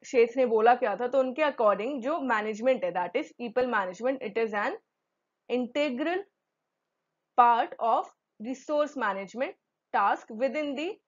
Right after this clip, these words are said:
enterprise। अगर किसी ऑर्गेनाइजेशन को अपने ऑब्जेक्टिव्स को अचीव करना है, तो वहां पे ह्यूमन बीइंग्स that act as the resources, they should be managed very effectively। Because enterprise में जिसमें वो वर्क कर रहे हैं, वहां पे बहुत इंपॉर्टेंट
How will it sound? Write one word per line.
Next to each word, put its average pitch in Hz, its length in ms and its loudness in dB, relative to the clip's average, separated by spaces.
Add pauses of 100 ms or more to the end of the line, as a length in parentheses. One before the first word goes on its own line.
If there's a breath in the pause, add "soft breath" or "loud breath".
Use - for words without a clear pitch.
(400)
enterprise। 208 600 -4
अगर 226 220 0
किसी 277 240 -4
ऑर्गेनाइजेशन 226 720 -2
को 254 80 -2
अपने 247 200 -2
ऑब्जेक्टिव्स 208 640 -6
को 247 360 0 (160)
अचीव 269 360 -8 (100)
करना 196 260 -2
है, 214 100 -4
तो 233 160 -4
वहां 220 300 -4 (100)
पे 262 280 -6 (100)
ह्यूमन 254 600 -4
बीइंग्स 311 440 -8 (420)
that 254 220 2
act 220 320 0
as 254 260 4
the 277 280 0
resources, 214 680 -6
they 240 160 0
should 240 220 -8
be 247 140 -4
managed 226 480 -2
very 220 280 -4 (100)
effectively। 185 560 -10 (380)
Because 311 280 -4
enterprise 294 640 -2
में 302 120 -4
जिसमें 277 280 -4
वो 302 120 0
वर्क 247 360 4
कर 220 120 2
रहे 180 140 -4
हैं, 214 80 -10 (340)
वहां 262 220 4
पे 302 160 -4
बहुत 311 240 -2
इंपॉर्टेंट 269 680 4